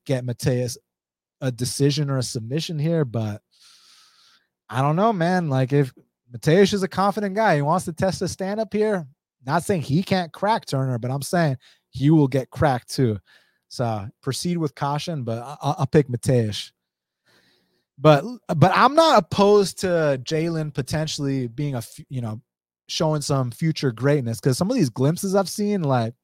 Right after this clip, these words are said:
dude's got some stuff. Dude is, I like him, man. He's dangerous. Uh, it's just the fight, like, all these other guys have been trying to fight him at <laughs> range, which is, like, a big no-no, right? Uh, Mateusz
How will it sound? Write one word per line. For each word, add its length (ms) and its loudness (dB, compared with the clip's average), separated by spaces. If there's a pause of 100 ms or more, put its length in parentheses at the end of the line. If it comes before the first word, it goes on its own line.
(760)
dude's 300 4
got 260 2
some 140 -6
stuff. 280 -4
Dude 220 0
is, 240 -2 (120)
I 260 -4
like 320 0
him, 140 -6
man. 200 -6
He's 160 -6
dangerous. 680 -8
Uh, 400 -8 (840)
it's 200 -4
just 320 -2
the 60 -6
fight, 460 -4 (160)
like, 180 -8
all 160 4
these 180 2
other 140 0
guys 220 -2
have 100 -6
been 120 -6
trying 200 -4
to 60 -4
fight 280 -2
him 100 -4
at 140 -6
<laughs> 140 0
range, 280 -2
which 180 -4
is, 140 -6
like, 240 -4 (400)
a 60 -2
big 380 4
no-no, 480 -4
right? 300 0
Uh, 500 -10 (520)
Mateusz 400 2